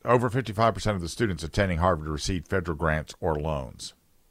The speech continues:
So,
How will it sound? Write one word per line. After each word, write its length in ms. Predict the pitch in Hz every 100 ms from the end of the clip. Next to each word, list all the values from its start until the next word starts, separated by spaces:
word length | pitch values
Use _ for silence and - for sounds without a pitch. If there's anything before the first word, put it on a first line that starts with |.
| _ _ _ - _ _ - _ _ _ _ _ _ _ _ _ _ _ _ _ _ _ _ _ _ _ _ _ _ _ _ _ _ _ _ _ _ _ _ _ _ _ -
So, 420 | - - 127 107